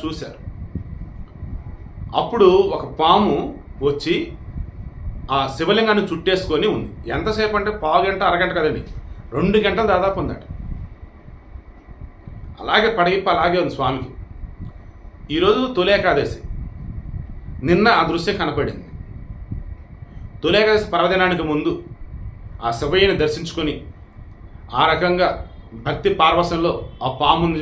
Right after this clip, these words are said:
కొంతమంది అనుకుంటున్నారు. ఈ శ్రీశైల పుణ్యక్షేత్రంలో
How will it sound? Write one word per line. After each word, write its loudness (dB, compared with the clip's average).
కొంతమంది 0
అనుకుంటున్నారు. -2
ఈ 2
శ్రీశైల 2
పుణ్యక్షేత్రంలో 2